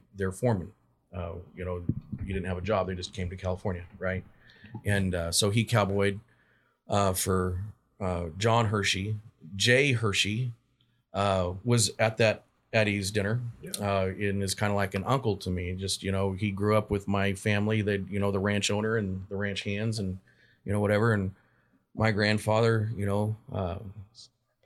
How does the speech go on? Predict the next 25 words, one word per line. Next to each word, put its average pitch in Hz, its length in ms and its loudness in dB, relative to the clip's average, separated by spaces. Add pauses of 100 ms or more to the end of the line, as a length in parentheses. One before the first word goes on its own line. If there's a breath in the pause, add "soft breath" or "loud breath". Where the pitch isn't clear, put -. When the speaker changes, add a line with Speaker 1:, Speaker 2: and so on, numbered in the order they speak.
Speaker 1:
you 98 180 -2
know, 104 60 0
he'd 101 160 0
be 104 140 0
doggone 107 500 2
before 101 360 0
his 98 420 -2 (120)
grandkids 101 640 0
didn't 101 300 -2
have 101 260 -2 (640)
horses 110 400 0
and 104 100 0
know 104 100 -2
what 101 120 -2
it 98 80 0
is 110 160 2
to 110 100 -6
put 110 220 -8
your 107 120 -8
hand 98 200 -2
in 92 160 -6
dirt, 107 240 0 (320)
you 98 100 0
know, 98 260 0 (160)
uh, 90 200 -6